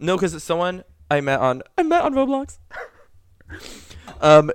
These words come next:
he was, he saw that I have a podcast, and he said, "Oh, you, like, do this?" He's like, "Shout me out on the next one." And so this is your kind of shout out, 'cause I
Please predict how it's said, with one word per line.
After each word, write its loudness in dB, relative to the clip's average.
he -8
was, -6
he -8
saw 2
that 0
I 2
have -4
a -6
podcast, -6
and -18
he -14
said, -12
"Oh, -6
you, -12
like, -14
do -18
this?" -16
He's -12
like, -12
"Shout -6
me -8
out -6
on -4
the -8
next -12
one." -6
And -6
so -8
this -8
is -8
your -4
kind -4
of -4
shout 0
out, 0
'cause -14
I 0